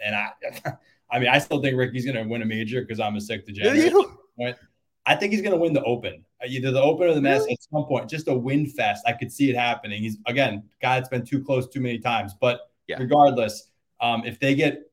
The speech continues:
Speaker 1: one more, two more top guys, that's gonna be a big problem because then you start diluting the competition at Augusta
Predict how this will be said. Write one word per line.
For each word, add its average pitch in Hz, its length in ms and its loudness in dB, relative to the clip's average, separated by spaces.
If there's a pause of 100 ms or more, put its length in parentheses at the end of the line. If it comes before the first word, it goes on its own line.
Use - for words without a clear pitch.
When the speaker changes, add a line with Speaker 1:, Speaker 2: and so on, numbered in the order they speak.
(260)
Speaker 1:
one 120 380 0
more, 127 380 2
two 139 240 0
more 127 180 4
top 123 380 -2
guys, 120 440 -2 (120)
that's 113 220 -4
gonna 127 160 -4
be 117 80 -2
a 104 60 -8
big 104 280 -6
problem 117 300 0
because 110 240 -10
then 127 160 -2
you 127 80 -2
start 123 300 0
diluting 113 420 -4
the 107 80 -6
competition 113 680 -6
at 101 120 -2
Augusta 95 540 -6